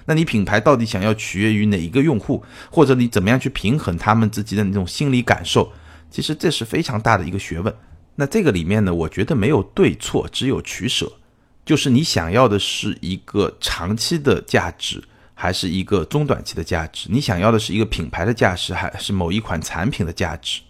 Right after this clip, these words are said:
对吧？当然你也有不同做法，比如说像奔驰的做法，我也聊过很多次，对吧？他把A M G不断的下放，A M G套件，对吧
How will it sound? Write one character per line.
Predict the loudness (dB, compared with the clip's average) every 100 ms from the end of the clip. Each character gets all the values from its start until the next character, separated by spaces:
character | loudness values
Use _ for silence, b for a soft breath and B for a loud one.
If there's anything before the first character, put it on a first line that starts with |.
| _ _ -20 -20 -20 _
对 | 0
吧？ | 0 0 B B
当 | 8
然 | 8
你 | 8
也 |
有 | 6
不 | 6
同 | 2 4
做 | 4
法， | 4 0
比 | 0
如 | 0
说 | 2 2
像 | 2
奔 | 2 0
驰 | 0 -2
的 | -4
做 | -2 -4
法， | -6 B B B B B
我 | 4
也 | 4 4 0
聊 | 2
过 | 4 2
很 | 0
多 | -2
次， | -2 -2
对 | 0
吧？ | 2
他 | 4 6
把 | 4 4
A | 2
M | 4 0
G | -2
不 | -4 0
断 | 2
的 | 2
下 | 2 2
放 | 2 0 -2 -20 -20 -20 -20 -20 -20 -2
，A | 0
M | 2
G | 0
套 | 0 2 2
件， | 2 0 -4 -18 -4
对 | 2
吧 | 4 2